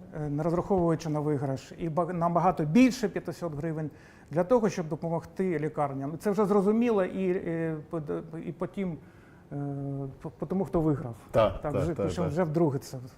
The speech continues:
Speaker 1: у нас здій-, здійснюється таке. Дякуємо всім, дякуємо за благодійність, за милосердя, за участь, за те, що дивились наш ефір.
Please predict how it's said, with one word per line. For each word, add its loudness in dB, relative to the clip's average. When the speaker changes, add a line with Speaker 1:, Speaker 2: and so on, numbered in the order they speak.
Speaker 1:
у -6
нас -8
здій-, -4
здійснюється -4
таке. -8
Дякуємо 10
всім, 2
дякуємо 6
за 2
благодійність, 2
за 2
милосердя, 6
за 4
участь, 4
за 2
те, 2
що 2
дивились 4
наш -2
ефір. -2